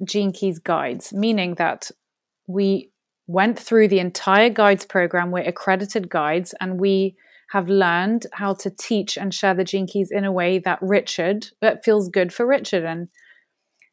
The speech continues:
and like you, it never was under any question. I wanted,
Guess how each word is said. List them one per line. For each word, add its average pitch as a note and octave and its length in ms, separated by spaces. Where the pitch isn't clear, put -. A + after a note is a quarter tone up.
and A3 180
like A#3 280
you, B3+ 260
it A3+ 340
never C4+ 520
was C4+ 240
under B3 180
any A#3+ 220
question. A#3 500
I F#3 100
wanted, G#3 440